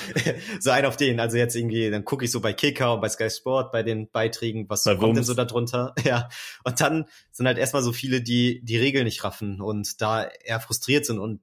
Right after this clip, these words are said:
Speaker 2: es einfach nicht gönnen, obwohl nach dem Spielverlauf es absolut verdient war. Und dann ist es natürlich ein bisschen nervig, so von wegen, "Okay, gönnt uns doch den Sieg."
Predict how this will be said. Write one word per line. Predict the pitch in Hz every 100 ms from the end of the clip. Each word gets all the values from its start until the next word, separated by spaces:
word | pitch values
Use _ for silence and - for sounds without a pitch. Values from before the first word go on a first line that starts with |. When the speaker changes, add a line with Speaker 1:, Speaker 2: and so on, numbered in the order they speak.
| _ -
Speaker 2:
es | 123
einfach | 127 131
nicht | 123 -
gönnen, | 160 123 92
obwohl | 123 117 139
nach | 127
dem | 120
Spielverlauf | 165 143 120 127 -
es | -
absolut | - - 139 123
verdient | 131 117 165 123
war. | 107 107
Und | 104
dann | 117 123 110 -
ist | 107
es | 101
natürlich | 95 101
ein | 98
bisschen | 92 98
nervig, | 90 92 85 -
so | 101
von | 104
wegen, | 98 101
"Okay, | -
gönnt | 110 117 120
uns | 113
doch | - -
den | 110
Sieg." | 98 113